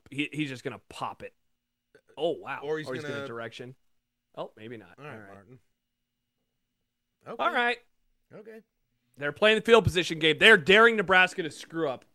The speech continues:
Speaker 1: That's what's going on right now.
Speaker 2: Wow. Okay. G-, uh, you know, all you need, Josh,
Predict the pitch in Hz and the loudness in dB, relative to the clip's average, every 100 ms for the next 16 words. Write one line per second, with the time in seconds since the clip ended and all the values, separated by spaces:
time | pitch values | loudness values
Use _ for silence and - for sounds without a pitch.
0 | - 175 226 220 220 208 190 170 139 123 | -2 0 0 -2 -6 -2 -2 -2 -4 -8
1 | 113 113 110 104 _ _ _ _ _ _ | -12 -14 -20 -20 _ _ _ _ _ _
2 | _ _ _ _ _ _ _ _ _ _ | _ _ _ _ _ _ _ _ _ _
3 | _ _ - 143 156 113 - _ - 180 | _ _ -20 -18 -18 -18 -20 _ -16 -12
4 | 214 190 214 _ _ _ _ _ _ 143 | -10 -10 -12 _ _ _ _ _ _ -20
5 | 123 131 - - 165 180 160 214 277 247 | -20 -20 -20 -8 -6 -6 -8 -8 -8 -4
6 | 190 269 294 302 302 214 226 247 - | -4 -4 -8 -10 -8 -4 -2 -4 -8